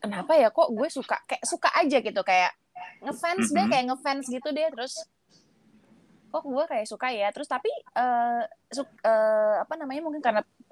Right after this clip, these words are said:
Speaker 1: oh, maksudnya denial mungkin ya dalam bawah sadarnya gitu. Dalam sadar-,
Speaker 2: Mhm.
Speaker 1: da-, bawah sadar Emily kayak denial, terus kayak, "Ah, nggak mungkin, ah,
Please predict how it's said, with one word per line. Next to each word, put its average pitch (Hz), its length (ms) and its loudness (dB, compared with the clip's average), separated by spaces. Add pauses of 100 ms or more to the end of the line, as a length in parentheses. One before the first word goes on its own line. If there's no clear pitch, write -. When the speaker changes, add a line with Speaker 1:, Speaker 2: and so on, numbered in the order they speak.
(260)
Speaker 1:
oh, 220 140 8 (340)
maksudnya 214 400 2
denial 214 480 4
mungkin 254 360 0
ya 185 120 2
dalam 180 300 4
bawah 170 180 4
sadarnya 175 680 -8
gitu. 151 160 -10 (360)
Dalam 170 160 -8
sadar-, 175 300 0
Speaker 2:
Mhm. - 80 -6
Speaker 1:
da-, 92 260 -2
bawah 160 280 2
sadar 165 200 -2
Emily 165 240 -10
kayak 185 160 -2
denial, 165 480 -4
terus - 140 -14
kayak, 190 140 0 (720)
"Ah, 330 100 4
nggak 190 200 8
mungkin, 202 360 2
ah, 330 180 0